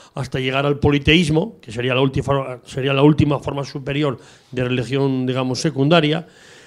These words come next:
pero, eh, sí se puede hablar también de totemismo, porque claro, el totemismo no deja de ser, evidentemente, una fórmula propia de la religión primaria,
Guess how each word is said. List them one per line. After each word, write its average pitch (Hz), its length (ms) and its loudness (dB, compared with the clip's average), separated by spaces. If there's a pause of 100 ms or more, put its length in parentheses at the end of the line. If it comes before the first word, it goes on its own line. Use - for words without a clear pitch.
(260)
pero, 180 520 6 (300)
eh, 139 260 4
sí 160 360 0
se - 240 -6
puede 147 180 4
hablar 147 200 4
también 151 240 2
de 147 120 0
totemismo, 151 480 2
porque 143 140 -4
claro, 165 120 0
el 143 80 -2
totemismo 139 760 -2 (100)
no 127 160 -2
deja 139 240 -2
de 143 100 4
ser, 151 200 4
evidentemente, 131 520 0
una 135 400 0
fórmula 143 540 0 (200)
propia 143 300 2
de 113 80 0
la 110 120 -2
religión 120 360 -2
primaria, 143 420 2